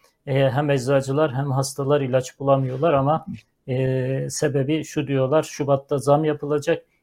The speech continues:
İlaç üreticileri Şubat'taki zamdan önce piyasaya mal vermek istemiyorlar. Bir başka haber Cumhuriyet Gazetesi'nde var. Hani,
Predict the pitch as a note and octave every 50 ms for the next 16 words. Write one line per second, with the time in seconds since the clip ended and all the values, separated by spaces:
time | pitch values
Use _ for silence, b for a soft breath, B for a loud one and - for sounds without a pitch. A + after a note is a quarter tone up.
0 | _ - C#3+ C3+ D3 D3 D3 - D#3 C#3 D3 D3 D3 - C3 B2+ B2 B2+ C3+ C#3
1 | D3 D3 - D3+ C#3 C#3+ C3+ - - C#3 C#3 C#3+ C3 A#2 C3 C#3 C#3+ C#3+ D3+ D3+
2 | D3 C3+ B2 B2 A#2+ D#3+ E3+ E3 E3+ B B B B B B - D3 D#3 D3 C3+
3 | - - C3 C3+ C#3 D3+ D3 C#3 C3+ C3+ C#3 C3+ A#2+ B2 B2+ B2+ B2 C#3 D3 D3
4 | _ _ - E3 - - - - C#3+ C#3 C3+ B2 B2 B2+ C3+ D#3 E3 - _ _
5 | _ _ _ _ _ - D#3+ E3 E3+ E3+ E3 - - F3+ E3 E3+ E3+ E3+ F3 F3
6 | E3+ - - _ - - D3 C3+ D3+ D3 D3+ D#3+ D#3 - - D#3+ C3 A#2+ C#3 C3+
7 | - D3 B2+ - - - C3 B2+ C3 C#3 D#3+ E3 E3 - _ _ _ _ _ _
8 | - C#3+ C#3 C3 C#3 C3+